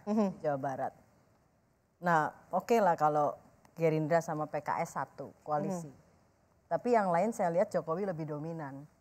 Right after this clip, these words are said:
Speaker 1: Jokowi lebih dominan.
Speaker 2: Iya.
Speaker 1: Apa yang
Speaker 2: <laughs> Karena
Speaker 1: menjadi
Speaker 2: partai
Speaker 1: dasar
Speaker 2: lainnya
Speaker 1: argumen Anda,
Speaker 2: Jokowi.
Speaker 1: Bu Dia?
Speaker 2: <laughs> Iya,
Speaker 1: Jokowi lebih dominan.
Speaker 2: saya senang juga. Jadi,
Speaker 1: Di Jawa,
Speaker 2: oh,
Speaker 1: Jawa Barat.
Speaker 2: alhamdulillah juga nih Jabar ternyata petanya bisa. Dan sedangkan Jawa Barat ini kan selama ini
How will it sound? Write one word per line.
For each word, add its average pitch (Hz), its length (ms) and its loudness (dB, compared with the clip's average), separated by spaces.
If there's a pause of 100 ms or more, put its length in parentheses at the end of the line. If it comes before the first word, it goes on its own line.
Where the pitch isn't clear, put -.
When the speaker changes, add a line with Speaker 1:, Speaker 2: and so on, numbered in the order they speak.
(440)
Speaker 1:
Jokowi 254 320 8
lebih 220 140 6
dominan. 220 320 4
Speaker 2:
Iya. 226 160 4
Speaker 1:
Apa 269 160 6
yang 226 100 2
Speaker 2:
<laughs> - 40 2
Karena 240 200 2
Speaker 1:
menjadi 359 220 6
Speaker 2:
partai 240 200 6
Speaker 1:
dasar 254 140 6
Speaker 2:
lainnya 214 140 6
Speaker 1:
argumen 294 240 6
Anda, 302 180 4
Speaker 2:
Jokowi. 269 240 8
Speaker 1:
Bu 277 140 6
Dia? 277 180 8 (200)
Speaker 2:
<laughs> 262 220 4
Iya, 294 160 10
Speaker 1:
Jokowi 254 280 6
lebih 294 180 6
dominan. 294 240 6
Speaker 2:
saya 330 160 12
senang 311 300 4
juga. 311 220 8 (100)
Jadi, 247 160 8
Speaker 1:
Di 277 80 6
Jawa, 277 200 10
Speaker 2:
oh, 269 40 8
Speaker 1:
Jawa 262 160 8
Barat. 277 240 8
Speaker 2:
alhamdulillah 220 500 8
juga 240 300 8
nih 208 100 0
Jabar 185 380 8
ternyata 190 340 2
petanya 185 500 0 (680)
bisa. 170 340 4 (800)
Dan 180 160 4
sedangkan 190 640 2
Jawa 175 160 8
Barat 180 320 6
ini 202 160 -2
kan 254 80 2
selama 185 320 0
ini 220 320 2